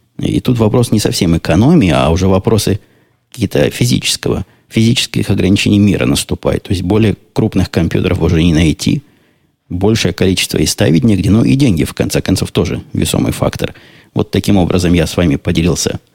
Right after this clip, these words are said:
за и против экстенсивного, против интенсивного развития. Сразу, пока не забыл, хочу сказать спасибо за донейшены, то есть за пожертвования тем нескольким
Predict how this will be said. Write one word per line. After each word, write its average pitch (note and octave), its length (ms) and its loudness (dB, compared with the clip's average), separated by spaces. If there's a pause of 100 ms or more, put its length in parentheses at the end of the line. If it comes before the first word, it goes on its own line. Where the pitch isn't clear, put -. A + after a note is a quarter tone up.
(220)
за F2+ 260 2
и E2+ 60 2
против - 400 -2
экстенсивного, E2+ 720 0
против - 420 -4 (320)
интенсивного E2+ 720 0
развития. D#2+ 640 0 (720)
Сразу, A#2+ 380 0
пока F2+ 240 0
не F#2+ 100 4
забыл, G#2 240 2
хочу F#2+ 220 -2
сказать - 280 -2
спасибо E2+ 400 0
за D#2+ 140 2
донейшены, F2+ 600 2
то - 120 -4
есть D2+ 120 0
за - 120 -2
пожертвования F#2 720 2
тем E2+ 240 2
нескольким - 580 -2